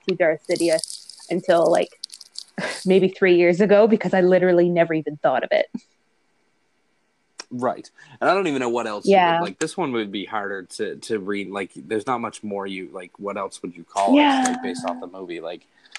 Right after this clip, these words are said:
Speaker 1: Yeah, I'm not, I'm not really
Speaker 2: I don't know.
Speaker 1: sure. I've, I have no idea.
Speaker 2: Yeah.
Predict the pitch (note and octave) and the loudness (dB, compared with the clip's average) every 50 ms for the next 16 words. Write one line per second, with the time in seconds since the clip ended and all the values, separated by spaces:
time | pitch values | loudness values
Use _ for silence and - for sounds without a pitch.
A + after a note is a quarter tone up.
0 | - _ - G#3+ A3 G#3+ G#3+ G#3 G#3 G#3 G#3 G#3 G#3+ A3 G#3+ G3 - - _ _ | -20 _ -4 2 4 6 6 6 6 6 4 4 2 2 0 -2 -2 -6 _ _
1 | - - G#3 G#3 G#3 F#3+ F3+ G3+ G3 F#3+ F3+ - C#3 C#3+ G3+ F3+ F#3 F#3+ F#3+ F#3 | 2 4 4 6 6 6 6 6 6 4 4 2 2 2 4 6 6 6 6 6
2 | F#3 F#3 F#3 F#3 F#3 F#3+ F#3 - - _ _ _ _ _ _ _ _ - - - | 6 6 6 6 6 4 2 -4 -12 _ _ _ _ _ _ _ _ -10 -6 -4
3 | F#3 F3+ F3+ F3+ F#3+ _ _ - - _ _ _ _ _ _ _ _ _ _ _ | -2 -2 -2 -4 -6 _ _ -20 -20 _ _ _ _ _ _ _ _ _ _ _
4 | _ _ _ _ - F3 F3+ E3+ E3+ E3 D#3 D#3 D3+ D3+ D3+ D3+ D#3+ - _ _ | _ _ _ _ -4 -4 -2 0 0 0 0 0 0 -2 -2 -4 -4 -6 _ _
5 | _ _ _ _ _ _ _ _ _ _ _ _ _ _ _ _ _ _ _ _ | _ _ _ _ _ _ _ _ _ _ _ _ _ _ _ _ _ _ _ _
6 | _ _ _ _ _ _ _ _ _ _ _ _ _ _ _ _ _ _ - G#2+ | _ _ _ _ _ _ _ _ _ _ _ _ _ _ _ _ _ _ -20 -20
7 | G#2 G2 F2+ | -18 -18 -18